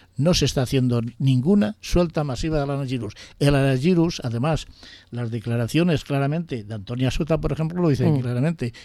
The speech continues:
Speaker 1: hizo unas declaraciones en el mes de septiembre, que
Speaker 2: Sí.
Speaker 1: ya lo avisaba, lo
Speaker 2: Ujú.
Speaker 1: mismo que nosotros avisamos al ministerio, a la consellería, y además que otros, en otros sitios también se avisó de lo mismo, es que Antonia Soto dijo unas frases muy claras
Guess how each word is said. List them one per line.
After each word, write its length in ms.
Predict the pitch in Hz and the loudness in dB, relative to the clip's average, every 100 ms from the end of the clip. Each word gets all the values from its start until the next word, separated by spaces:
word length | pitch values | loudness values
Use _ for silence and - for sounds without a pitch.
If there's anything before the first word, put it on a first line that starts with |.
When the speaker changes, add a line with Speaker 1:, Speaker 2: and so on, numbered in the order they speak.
| - | -4
Speaker 1:
hizo 220 | 175 - | 0 2
unas 180 | 170 156 | 2 0
declaraciones 800 | 139 131 127 117 120 143 123 120 - - - - - | -2 -2 -4 -6 -6 -6 -6 -8 -18 -20 -20 -20 -10
en 140 | 123 120 | -4 -2
el 100 | 117 | -2
mes 220 | 165 196 | 0 2
de 100 | 220 | 2
septiembre, 600 | 165 135 135 135 175 208 | 0 -2 -2 0 -2 -2
que 100 | - | 4
Speaker 2:
Sí. 120 | 156 | 6
Speaker 1:
ya 100 | 147 | 6
lo 120 | 170 | 4
avisaba, 460 | 151 117 - 123 151 | 0 -2 -4 -2 -2
lo 120 | 170 | 2
Speaker 2:
Ujú. 80 | 165 | 4
Speaker 1:
mismo 200 | 156 160 | 4 4
que 80 | 151 | 0
nosotros 340 | 131 151 131 | -2 -2 0
avisamos 540 | 120 107 127 139 131 - - - - | 0 2 0 0 -4 -8 -20 -20 -10
al 140 | - 123 | -4 0
ministerio, 500 | 127 113 139 139 123 | 0 0 0 0 0
a 20 | |
la 120 | 117 | -2
consellería, 580 | 117 113 113 110 131 147 | -6 -6 -6 -4 -2 -2
y 80 | 123 | -2
además 340 | 107 113 147 | -4 -6 -8
que 140 | - 131 | -6 -6
otros, 360 | 135 143 - - | -4 -6 -6 -6
en 160 | 120 | -4
otros 220 | 127 131 | -4 -6
sitios 260 | 127 127 120 | -10 -6 -6
también 260 | 113 123 127 | -4 -4 -4
se 120 | 117 | -4
avisó 220 | 110 143 | -6 -6
de 120 | 139 | -6
lo 60 | 139 | -6
mismo, 320 | 139 151 160 | -8 -8 -8
es 220 | 139 156 - _ - - - - - - | -8 -10 -14 _ -20 -20 -20 -20 -20 -12
que 80 | 131 | -8
Antonia 340 | 123 196 196 | -4 -2 -2
Soto 420 | - 180 180 185 - 208 | -2 -2 -2 -4 -4 -14
dijo 300 | 139 170 196 | -6 -6 -4
unas 180 | 156 135 | -4 -6
frases 360 | 180 165 185 147 | -6 -8 -8 -8
muy 240 | 139 156 | -6 -6
claras 520 | - 147 151 165 - | -4 -2 -2 -6 -10